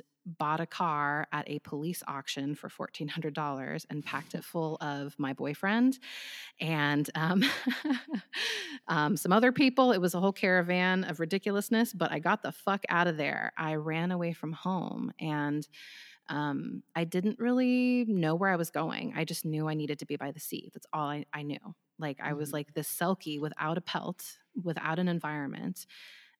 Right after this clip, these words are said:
Speaker 1: Um, it had been taken from me, and I needed to get my fucking pelt back. And so I came up to <laughs> the Olympics, and our car broke down on the peninsula. That's how I ended up there. And I was re-, like, reunited with the sea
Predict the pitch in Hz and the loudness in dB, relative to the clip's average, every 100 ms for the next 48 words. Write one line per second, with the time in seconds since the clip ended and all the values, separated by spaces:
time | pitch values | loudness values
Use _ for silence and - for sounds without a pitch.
0 | 151 143 139 - 170 160 147 - 156 156 | -2 0 0 -2 -4 -2 -4 -4 -4 -2
1 | 180 175 160 156 131 147 151 156 151 147 | -2 -2 -2 -2 -2 -2 0 0 0 -2
2 | 185 196 - 214 - 147 - 147 - - | -2 -4 -2 -2 -2 -2 -2 -4 -4 -4
3 | - - - - - 156 147 - 143 143 | -6 -10 -12 -16 -8 -6 -6 -4 -2 -2
4 | 143 - - - - _ 156 143 - 156 | -4 -10 -20 -20 -20 _ -8 -6 -4 -2
5 | 151 147 - - _ - 160 156 151 151 | 0 0 -4 -16 _ -12 -6 -6 -4 -2
6 | 160 220 226 - 208 214 220 208 175 170 | 0 2 0 2 4 6 4 2 0 -2
7 | 170 - - 175 147 143 147 156 170 - | -2 -4 -10 -4 -2 0 0 0 -2 2
8 | 202 208 165 151 - 151 151 175 180 156 | 4 4 2 -2 -4 -4 -2 -2 -4 -6
9 | 151 170 165 - 156 160 - - 160 156 | -4 0 0 -2 -8 -8 -10 -8 -6 -6
10 | 156 - 160 156 156 - 156 180 - - | -8 -8 -6 -4 -6 -4 -6 -6 -12 -18
11 | - - - _ 170 156 151 156 156 170 | -20 -20 -20 _ -2 0 0 -2 -4 -4
12 | 165 165 - - - - - 170 - 180 | -4 -4 -6 -16 -20 -20 -8 -8 -4 -2
13 | 180 180 175 180 180 180 - - | 0 0 -2 -4 -6 -6 -6 -6